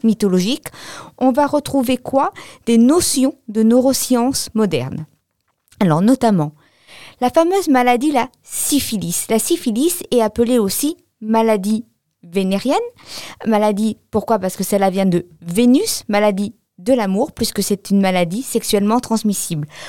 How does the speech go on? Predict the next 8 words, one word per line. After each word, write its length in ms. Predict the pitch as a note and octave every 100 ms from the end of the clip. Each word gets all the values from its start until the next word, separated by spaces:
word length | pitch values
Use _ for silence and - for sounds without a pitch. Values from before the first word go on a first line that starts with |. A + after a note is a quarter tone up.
| -
Ou 160 | - D#4+
alors 340 | B3+ G#3 C4+
la 160 | C4 A#3
maladie 420 | A#3 A#3+ A#3 B3
de 120 | G#3
l'hydre, 400 | G3+ F#3 A#3 D4+ E4+ _ _ -
telle 240 | C4 C4
que 400 | - B3+ C4